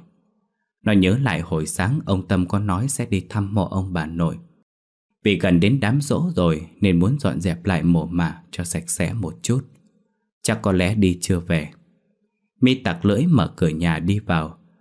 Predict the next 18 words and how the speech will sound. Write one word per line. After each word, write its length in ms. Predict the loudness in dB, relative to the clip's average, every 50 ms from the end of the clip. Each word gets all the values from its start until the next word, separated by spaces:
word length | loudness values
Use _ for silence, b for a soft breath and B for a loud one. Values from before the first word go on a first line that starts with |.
| b b b b -2
bỏ 220 | 0 0 0 0
ba 200 | 0 0 0 2
lô 180 | 2 2 0 0 0
trên 200 | 0 2 2 2
ghế 300 | 2 2 0 0 0 0 2
đi 120 | 2 0
vào 180 | 2 0 -4 -4
bếp 340 | -2 0 0 0 0 0 0
lấy 160 | 0 0 0
nước 220 | 2 0 -2 -2
uống. 360 | -2 -2 0 0 0 0 -2 -6 -10 -16 -20 _ _ _ _ _ _ _ _ _ _ _ _ _ _ -4
Thấy 140 | 0 0 0 2
trên 240 | 4 4 4 4
bếp 220 | 4 2 0 0 0
vẫn 200 | 0 0 0 0 0
còn 180 | 0 0 0
một 180 | 0 -2 0 2
nồi 200 | 2 2 2